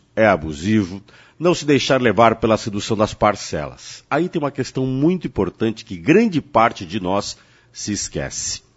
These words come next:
Quando você entra em muitas lojas, principalmente de eletroeletrônicos,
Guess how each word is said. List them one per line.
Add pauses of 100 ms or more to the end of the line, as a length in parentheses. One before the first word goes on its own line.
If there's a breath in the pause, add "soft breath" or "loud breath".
(420 soft breath)
Quando
você
entra
em
muitas
lojas,
principalmente
de
eletroeletrônicos,